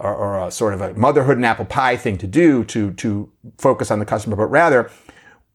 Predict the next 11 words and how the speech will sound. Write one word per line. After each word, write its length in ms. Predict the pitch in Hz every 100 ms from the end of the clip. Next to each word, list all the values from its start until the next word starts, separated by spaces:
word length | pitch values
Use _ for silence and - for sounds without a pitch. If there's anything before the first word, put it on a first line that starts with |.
| _ _
success 400 | - 151 - 220
in 120 | 147
business 360 | 117 185 131 110
is 220 | 120 104 - _ _
heavily 680 | - 180 208 190 208 180 170
resulting 680 | 151 131 123 151 147 104 98
from 280 | - 123 110
driving 540 | 107 120 135 135 123
desired 460 | 101 104 113 110 104
customers' 340 | 110 - 98
behavior. 540 | 95 101 92 - -